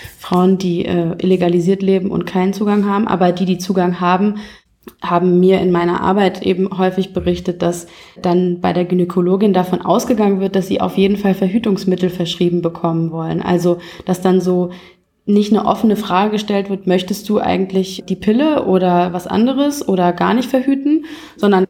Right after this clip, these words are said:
da wird einfach das Rezept vorne am, am Tresen schon bereitgelegt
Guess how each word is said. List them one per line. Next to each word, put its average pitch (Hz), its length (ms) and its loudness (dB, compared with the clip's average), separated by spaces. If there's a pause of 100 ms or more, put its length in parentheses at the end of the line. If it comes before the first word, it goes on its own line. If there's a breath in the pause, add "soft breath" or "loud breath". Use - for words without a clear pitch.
da 185 160 0
wird 196 140 -2
einfach 196 280 -4
das 196 300 -6
Rezept 233 400 -2
vorne 208 420 0
am, 190 320 0 (380 loud breath)
am 190 180 2
Tresen 214 380 2
schon 208 340 0
bereitgelegt 226 720 0